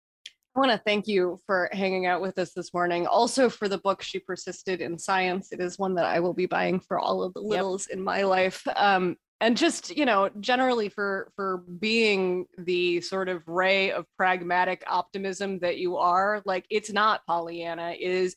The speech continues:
Speaker 1: absolutely what we need. Like, we have to be as flinty as we possibly can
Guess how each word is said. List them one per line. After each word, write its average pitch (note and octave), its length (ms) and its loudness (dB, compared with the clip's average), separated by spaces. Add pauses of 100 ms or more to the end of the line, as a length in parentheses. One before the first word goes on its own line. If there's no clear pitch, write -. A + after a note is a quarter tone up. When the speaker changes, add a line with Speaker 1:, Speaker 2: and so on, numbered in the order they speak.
Speaker 1:
absolutely F#3 800 0
what F3 240 -4
we E3+ 140 -4
need. D#3+ 360 -4
Like, E3+ 200 -6
we F#3+ 100 0
have F#3+ 220 -2
to G3 80 -6
be F3+ 140 0
as E3 120 -4
flinty F#3 460 0
as E3 100 -6
we F3 100 -2
possibly E3+ 600 -4
can F3 540 0